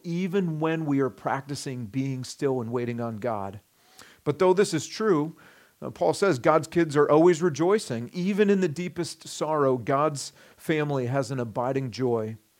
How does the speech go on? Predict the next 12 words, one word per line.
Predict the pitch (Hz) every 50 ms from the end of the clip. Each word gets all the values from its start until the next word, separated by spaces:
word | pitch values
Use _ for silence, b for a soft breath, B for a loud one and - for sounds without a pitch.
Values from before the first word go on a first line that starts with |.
| _ _ _
In | 143 143 147 147
the | 147
darkest | 131 110 95 - - 151 139 160 170 165 - 160 131 107 - - - - - _ -
of | 120 110
sorrows, | - - 151 135 123 123 120 117 117 117 107 -
God's | - 156 135 139 151 143 -
family | - - 156 143 147 143 135 131 127 -
is | 127 113 -
still | - - - - - 180 196 202 165 127 117 -
a | - 131
rejoicing | 123 131 139 127 110 95 113 131 135 139 135 - - 139 131
family. | 110 - 151 139 143 139 123 113 110 104 98